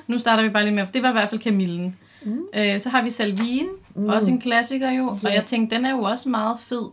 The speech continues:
Speaker 1: selvfølgelig i madlavning jo.
Speaker 2: Men det er den.
Speaker 1: Altså, så den kan man jo også tørre og bruge som krydderi, hvis man er til sådan noget. Øh, altså ligesom tørre den, som man også ville tørre, som jeg kommer ind på, og så bare sådan snuldre den ned i et glas, og så har man
Speaker 2: Mm.
Speaker 1: noget tørret salvie
Speaker 2: Mm.
Speaker 1: til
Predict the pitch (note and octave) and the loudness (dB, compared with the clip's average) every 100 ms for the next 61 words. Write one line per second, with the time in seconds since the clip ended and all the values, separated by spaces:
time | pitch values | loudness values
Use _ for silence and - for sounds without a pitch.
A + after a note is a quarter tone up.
0 | - - A3+ A3 G#3 G3 D#3+ F3+ C#4+ B3 | -12 -10 -6 -2 -2 -2 -2 -4 -4 -6
1 | F#3+ F#3 F3 E3 - _ - F#3+ F3 - | -4 -4 -4 -8 -14 _ 0 0 0 2
2 | F3+ F4 E4+ _ _ _ G3+ G#3 - - | 2 2 -6 _ _ _ -4 -2 -2 -4
3 | - F#3+ A3 A#3 B3+ G#3+ F#3+ A#3 C4+ - | -6 -2 -2 0 0 0 0 -2 -2 -6
4 | A3+ G#3+ A3+ A#3+ F#3+ G3 G#3 A3 G#3+ G3 | -2 0 0 -2 -4 -4 -4 -2 -4 -4
5 | F#3 F3 G3 A#3 - G#3+ G3+ F3 E3 F3+ | -6 -6 -6 -6 -8 -6 -4 -6 -6 -8
6 | - A3 B3+ B3 C4 - _ - - _ | -4 -4 -4 -6 -8 -10 _ -20 -20 _
7 | - G#3+ G3+ F3+ F#3+ F#3+ F3+ F#3 F3+ - | -4 -2 -2 -2 -4 -4 -6 -4 -6 0
8 | G#3+ A3+ A#3+ A3 F#3 F3+ - F#3+ A3 G#3 | 2 2 0 -2 -2 -4 -4 -6 -6 -6
9 | G3+ G#3 G#3+ F#3 F#3 F3+ A#3 A3+ A#3 F#3+ | -4 -4 -2 -2 -2 -2 -4 -4 -4 -4
10 | G3 G3 G3 G#3 G3 - G#3 G#3 A3 G3+ | -4 -4 -4 -2 -4 -2 -2 0 0 0
11 | G#3 F#3+ F#3+ F#3 G#3+ G#3 G#3 G3+ F3+ F3 | -2 -4 -6 -4 -4 -4 -4 -2 -2 -4
12 | E3+ E3 F3+ E3+ F3+ F3+ E3+ F#3 A3+ A3 | -6 -6 -6 -6 -6 -6 -6 -2 -2 -2
13 | - | -4